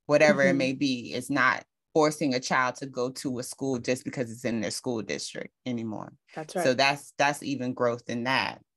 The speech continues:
Speaker 1: So I definitely see it growing in the direction of choice. And that's what it, it comes down to, choice, choice, choice,
Speaker 2: Mm-hmm.
Speaker 1: choice. Um, having that choice to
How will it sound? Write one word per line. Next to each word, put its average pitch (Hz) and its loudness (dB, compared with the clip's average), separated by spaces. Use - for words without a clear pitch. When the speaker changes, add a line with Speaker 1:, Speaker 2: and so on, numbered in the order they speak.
Speaker 1:
So 127 -4
I 127 4
definitely 190 4
see 180 -2
it 160 0
growing 139 2
in 131 2
the 131 2
direction 131 0
of 123 -2
choice. - -6
And 135 2
that's 139 0
what 139 0
it, - 0
it - -4
comes 143 0
down 135 0
to, 143 -4
choice, - -6
choice, 185 0
choice, 185 2
Speaker 2:
Mm-hmm. 240 -6
Speaker 1:
choice. - -2
Um, 131 -6
having 156 2
that 147 0
choice 151 -2
to 147 -2